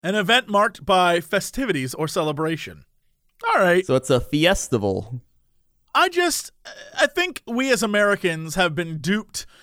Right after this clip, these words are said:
Speaker 1: into associating fiesta with food.
Speaker 2: Yeah.
Speaker 1: Because it's always like, "Come eat our five-star fajita fiesta."
Speaker 2: Grande fiesta.
Speaker 1: And you're like, "Oh, okay, well, it's like a, it's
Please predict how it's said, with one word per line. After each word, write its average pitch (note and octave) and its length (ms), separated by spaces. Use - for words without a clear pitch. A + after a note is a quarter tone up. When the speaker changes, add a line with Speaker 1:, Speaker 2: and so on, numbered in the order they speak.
Speaker 1:
into F#3+ 220
associating F#3+ 580
fiesta E3+ 380
with D3+ 140
food. B2 380
Speaker 2:
Yeah. G#2 360
Speaker 1:
Because A#3 280
it's A#3+ 120
always C4+ 300
like, G#3+ 340
"Come A3+ 260
eat F3 120
our D#3 260
five-star G3 1120
fajita G#3 400
fiesta." A3 720
Speaker 2:
Grande A2+ 500
fiesta. A2+ 680
Speaker 1:
And F#3+ 100
you're C4 160
like, C4+ 280
"Oh, G4 280
okay, A#3 280
well, A#3+ 400
it's - 320
like A3+ 140
a, A#3 80
it's A#3+ 240